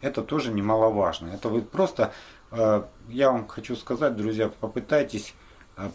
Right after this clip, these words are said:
понять сам, сам закон баллистики пули. Вот когда вы вникнете в это, не просто поверхностно, «А, так, завтра пойду постреляю». Вы постреляете просто ради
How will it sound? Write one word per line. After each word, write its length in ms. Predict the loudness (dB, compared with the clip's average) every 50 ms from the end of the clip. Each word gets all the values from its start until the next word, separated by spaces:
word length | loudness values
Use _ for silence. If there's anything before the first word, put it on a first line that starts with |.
| 0
понять 540 | 2 4 4 4 4 2 2 2 2 -2 -8 -10
сам, 380 | -6 -4 -2 -2 -2 -4 -6 -8
сам 280 | -2 2 4 4 4 4
закон 300 | 0 0 0 0 -2 -2
баллистики 680 | -2 0 2 2 2 2 0 -4 -6 -10 -14 -12 -10 -10
пули. 360 | -10 -10 -8 -8 -6 -6 -6
Вот 280 | 0 0 0 0 0 -6 -18 -20 -20 -20 -14
когда 340 | -10 -8 -6 2 4 4 6
вы 160 | 6 4 2
вникнете 800 | 2 0 -2 0 2 2 2 2 0 -2 -4 -4 0 2 2
в 60 | 2 2
это, 180 | 2 0 0
не 100 | -2 -2
просто 360 | 0 2 2 2 2 2 -4
поверхностно, 760 | 0 2 2 2 4 4 4 4 4 2 -2 -6 -6 -6 -6 -4
«А, 180 | -4 -4 -4 -4
так, 140 | -4 -6 -4 -6 -14 -14 -8 -2
завтра 280 | 0 0 0 0 -6 -10
пойду 260 | -8 -6 -4 -4 -4
постреляю». 580 | -4 -6 -10 -8 -6 -2 -2 0 0 -2 -4 -6 -10 -20 -20 -20 -20 -20 -20 -20 -20 -20 -20 -20 -12 -2
Вы 120 | 0 0 2
постреляете 640 | 4 2 2 2 0 0 4 4 4 4 2 -4 -10
просто 400 | -4 0 2 2 2 2 4 4
ради 480 | 6 6 6 4 4 4 4 4 2